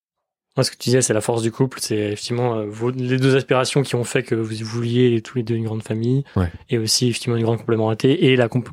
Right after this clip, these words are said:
Speaker 1: ce que je disais tout à l'heure, la, la communication, effectivement, qui permet de toujours rajuster, euh,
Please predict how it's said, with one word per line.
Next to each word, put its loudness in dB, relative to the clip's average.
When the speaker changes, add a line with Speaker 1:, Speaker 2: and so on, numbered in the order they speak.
Speaker 1:
ce -8
que 0
je 0
disais 2
tout -2
à 4
l'heure, 4
la, 0
la 0
communication, 0
effectivement, 0
qui -6
permet 0
de -2
toujours 0
rajuster, 2
euh, -4